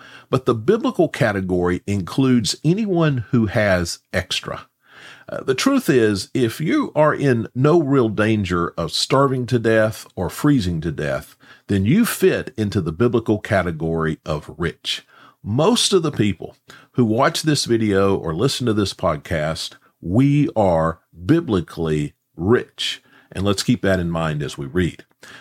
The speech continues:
The second thing I want us to see before we jump into the verses is that sometimes the Bible addresses those who are rich and godly, and sometimes the Bible addresses those who are rich and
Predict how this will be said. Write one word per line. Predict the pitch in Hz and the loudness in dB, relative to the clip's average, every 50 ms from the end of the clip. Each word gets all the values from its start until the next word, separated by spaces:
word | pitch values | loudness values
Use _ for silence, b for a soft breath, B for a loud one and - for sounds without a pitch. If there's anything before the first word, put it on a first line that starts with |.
| B B | B B
The | - 123 | -6 -2
second | - 214 226 247 277 233 - | 0 0 0 0 -2 -2 0
thing | - 180 160 139 | 0 2 2 2
I | 120 | 4
want | 127 131 127 120 | 4 4 4 4
us | 107 - | 2 0
to | - 113 | 0 -2
see | - - - 113 110 | 0 2 4 4 4
before | 95 98 92 - 120 90 | 2 0 0 0 0 0
we | 90 92 | 0 0
jump | 85 - 107 90 - | 0 0 0 -2 0
into | 95 90 | -4 -4
the | 78 76 82 | -2 -2 0
verses | 73 90 92 90 - - 80 78 71 - | 2 2 2 2 0 -2 -4 -6 -4 -4
is | 90 90 - - | -2 -4 -2 0
that | 107 107 - | 0 0 0
sometimes | - - - - 220 247 269 240 - - - 165 151 135 120 - | 0 0 0 0 0 -2 -4 -6 -6 -2 0 0 0 0 -2 -2
the | - 117 95 | 0 0 0
Bible | 80 - 117 107 107 104 107 101 98 - - | 2 2 2 2 2 2 0 0 0 -2 -4
addresses | 95 85 82 95 95 95 - - 98 87 82 - | -6 -4 0 0 0 0 0 0 -2 -2 -2 -2
those | - 98 98 110 107 107 107 - - B B B B B B | -2 0 2 2 2 2 2 0 -4 B B B B B B
who | - - 131 120 - - | 2 2 2 4 2 2
are | 95 90 87 82 | 0 0 0 0
rich | 82 92 107 139 160 - - - - - | 0 2 4 4 4 2 0 -4 -4 0
and | 120 120 113 101 90 82 82 | 0 2 2 2 0 -4 -4
godly, | 92 110 117 120 113 87 76 73 73 73 80 110 - B B B B B B B | 0 2 2 4 2 0 -2 -4 -4 -2 -2 -4 -6 B B B B B B B
and | - 107 107 104 | -6 -6 -2 0
sometimes | - - 302 311 262 233 196 180 151 131 120 - | 0 2 2 0 0 2 2 2 2 2 -2 -2
the | - 110 | -2 0
Bible | 87 98 92 87 90 90 90 90 - | 2 4 2 2 2 2 0 0 0
addresses | 82 87 - 95 87 87 - - 85 82 - | -2 -2 0 -2 -2 0 -2 -2 -4 -4 -4
those | - 73 69 - 127 - - | -4 -2 -2 0 -2 -2 -2
who | - - 107 95 - | 0 0 0 2 2
are | 80 82 82 78 | 0 0 0 0
rich | 80 95 110 117 113 - - - - - _ | 2 2 2 2 2 0 -4 -6 -6 -6 _
and | 107 104 98 92 92 92 90 82 | -2 -2 0 0 0 -2 -2 -6